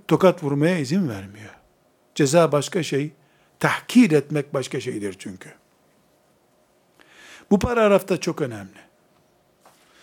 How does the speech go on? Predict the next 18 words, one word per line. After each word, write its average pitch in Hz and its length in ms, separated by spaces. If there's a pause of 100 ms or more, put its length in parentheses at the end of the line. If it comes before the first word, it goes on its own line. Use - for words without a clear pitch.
(300)
İnsan 196 480
böyle 226 220
mükerrem, 226 640 (180)
sadece 240 640
insan 226 480
olduğu 131 380
için. 104 300 (2250)
Eğer 123 260
insan 127 500
bir 127 100
de 131 140 (100)
İslam'la 143 560
şereflenirse, 107 960 (1040)
onun 131 260
yüzüne 120 400
tükürülemez 117 680
hiçbir - 240
zaman. 98 280